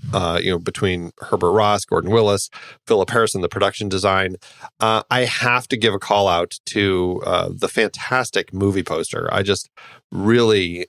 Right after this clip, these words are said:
am enamored by the way that the poster looks. Uh, it's a, it's a beautiful example of Bob Peak's just solid poster design. Um, I just, this is one that I,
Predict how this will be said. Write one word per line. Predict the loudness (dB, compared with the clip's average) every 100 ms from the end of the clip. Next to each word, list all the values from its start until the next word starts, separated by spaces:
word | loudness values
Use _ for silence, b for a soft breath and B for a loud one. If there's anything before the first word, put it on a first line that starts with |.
| -6
am | -4
enamored | -2 0 2 2 0 -2 -6
by | -10 0 2 2 0 -2 -2
the | -2
way | 2 4 2
that | 2 -8
the |
poster | 0 0 2 0
looks. | 0 -2 -4 -6
Uh, | 0 0 2
it's | 0 0
a, | -2 -2 _
it's | -4 -2 -2
a |
beautiful | 0 2 4 4 2
example | 2 2 2 2
of | 0
Bob | 2 2 2
Peak's | 0 -2 0 -8 -10 B B B B -18 -12
just | -2 -2 -2 -20 _ _ -12
solid | -8 2 4 4 2 2 -2 -6 _ -4
poster | 0 0 2 -2
design. | 0 -2 -2 0 -2 -4 -10 -16 -12
Um, | -8 -6 -6
I | -4 -2
just, | -2 -4 -6 -4
this | -2 2
is | 2 4
one | 2 2 0
that | 0
I, | 0 0 -4